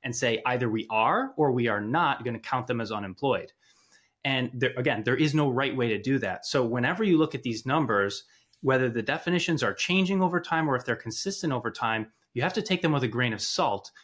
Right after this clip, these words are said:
because, again, the overall metric isn't gonna tell the story of the details. So, yeah, again, I, I like to go back to, you know, what can I do individually? Yeah, there are all these numbers, you know, on billboards, there's G D P, there's unemployment, there's headline this and that.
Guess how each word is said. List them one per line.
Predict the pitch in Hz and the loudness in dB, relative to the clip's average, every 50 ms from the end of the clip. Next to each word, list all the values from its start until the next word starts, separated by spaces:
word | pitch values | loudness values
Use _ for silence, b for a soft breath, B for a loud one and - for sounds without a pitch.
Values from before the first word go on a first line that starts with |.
| B B | B B
because, | 123 110 - 127 117 110 110 107 - - - _ _ _ - | -6 -4 -2 0 0 0 0 -2 -4 -8 -10 _ _ _ -12
again, | 113 113 127 135 123 104 95 98 _ 127 | -6 -2 -2 0 0 -2 -4 -10 _ -6
the | 117 120 110 - - | -4 -4 -4 0 2
overall | 139 143 151 147 170 160 147 135 | 2 4 4 4 4 2 2 2
metric | 123 123 135 131 - 113 107 - | 2 0 0 -2 -4 -6 -6 -4
isn't | 123 120 123 123 | -4 -4 -2 -2
gonna | 117 123 123 117 | -2 -2 -4 -2
tell | - - 120 117 | -2 -2 -2 -2
the | 104 104 | -2 -4
story | - - - - 135 131 123 110 110 - | -6 -6 -4 -2 0 2 2 2 0 -2
of | 107 110 113 104 - | -4 -4 -6 -6 -8
the | 107 | -12
details. | 92 - 120 123 120 - 104 92 87 87 - - b b b b b b b | -8 -4 -4 -4 -4 -4 -6 -8 -8 -8 -14 -16 b b b b b b b
So, | - - 123 113 110 107 107 b b b b b b b b b b _ _ _ _ | -4 -2 0 0 0 -2 -4 b b b b b b b b b b _ _ _ _
yeah, | - 135 165 143 107 98 - | 0 0 2 2 0 -2 -2
again, | - 135 131 151 151 147 131 | -2 0 2 2 2 2 2
I, | - 117 127 - | 0 -2 0 2
I | 139 160 | 2 2
like | 185 190 175 | 4 2 2
to | - 175 | 2 2
go | 156 160 | 2 2
back | 139 143 139 147 143 | 2 2 0 0 0
to, | - - 147 143 135 131 | 2 4 4 4 4 4
you | 143 135 | 0 0
know, | 123 123 135 | 0 0 0
what | 117 139 151 | 2 0 0
can | - - 180 | 0 2 2
I | 175 175 | 4 4
do | 180 170 | 6 6
individually? | 165 165 160 143 127 147 151 139 127 120 113 101 98 | 6 6 4 4 4 4 4 4 2 0 0 0 0
Yeah, | 113 131 127 131 | 0 0 2 2
there | 135 131 | 4 4
are | 131 | 4
all | 135 147 | 4 4
these | 147 143 135 120 | 4 2 2 2
numbers, | 131 131 139 143 135 135 135 135 135 113 | 2 0 2 2 4 4 4 4 2 2
you | 127 | 2
know, | 127 123 | 2 2
on | 120 117 120 | 2 2 2
billboards, | 135 127 131 127 123 131 127 127 123 120 123 | 4 4 4 4 4 4 4 4 4 2 2
there's | 127 123 120 113 107 | 0 0 0 -2 -2
G | - 139 135 | 0 0 2
D | 131 135 123 | 2 2 0
P, | 127 - 127 123 | 0 0 0 2
there's | 123 123 120 | 2 2 2
unemployment, | 117 120 123 123 120 123 131 123 120 123 123 | 2 2 0 0 -2 0 -2 0 0 0 -2
there's | 123 127 113 - | -4 -4 -6 -4
headline | - 131 127 127 123 123 120 | -4 -4 -2 0 0 0 0
this | 120 127 123 123 - | 0 -2 -2 -4 -4
and | 110 113 | -4 -2
that. | 120 123 127 123 - | -2 -2 -2 -2 -6